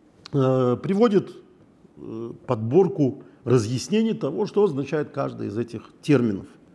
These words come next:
А, "Койсим ксомим", колдующий колдовство. Кто таков колдующий колдовство? Ни-, ни-, никогда не догадаетесь. То есть,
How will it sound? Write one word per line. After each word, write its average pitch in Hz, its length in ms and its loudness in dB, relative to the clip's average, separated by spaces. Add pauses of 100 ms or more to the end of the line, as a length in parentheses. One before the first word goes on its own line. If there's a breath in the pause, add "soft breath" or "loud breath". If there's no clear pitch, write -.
(680 loud breath)
А, 131 580 6
"Койсим 196 460 2
ксомим", 113 420 0
колдующий 127 480 -2
колдовство. 131 640 0 (160)
Кто 180 120 0
таков - 300 0
колдующий 131 580 0
колдовство? 110 640 -6 (1000 soft breath)
Ни-, 135 160 -2
ни-, 196 160 0
никогда 190 880 -2
не 113 120 -4
догадаетесь. 95 520 -10
То - 120 -14
есть, 120 180 -14